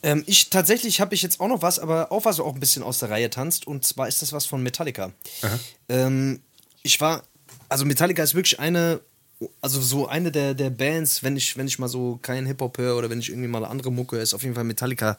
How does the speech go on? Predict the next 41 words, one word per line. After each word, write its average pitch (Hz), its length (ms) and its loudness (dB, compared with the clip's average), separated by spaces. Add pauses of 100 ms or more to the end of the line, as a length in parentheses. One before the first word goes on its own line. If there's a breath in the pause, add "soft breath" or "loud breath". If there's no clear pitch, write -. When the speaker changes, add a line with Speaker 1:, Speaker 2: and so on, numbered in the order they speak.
(500 loud breath)
Speaker 1:
eine 123 240 6 (120)
überkrasse 143 720 2
Band, 127 300 2
Mann, 120 240 -4 (100)
die 117 140 -4
wirklich - 320 -2 (500)
unglaublich, 135 680 0
äh, 120 240 0
viele 139 260 -4
krasse 139 300 0
Alben 131 220 -2
gemacht 107 280 -4
hat. 113 120 -6
Also 110 160 -6
wenn 123 80 0
man 139 100 4
auf 123 120 0
die 131 80 -4
Mucke 127 220 -2
steht 131 280 0
und 117 60 -6
wenn 120 100 -4
man 123 80 -4
auf - 80 -6
so 117 220 -4 (400 soft breath)
generell 123 380 4
so 127 100 0
ein 120 60 -2
bisschen 127 280 2
auf 113 160 -6
so 123 320 -4 (220 soft breath)
harte 135 340 -4
Sachen 127 280 -6
auch 117 160 -8
steht. 156 280 -6 (120)
Speaker 2:
Darf 117 100 0
ich - 100 0
raten, 151 220 4
welchen 135 240 6
Speaker 1:
Äh, 131 60 4
Speaker 2:
du, 131 80 4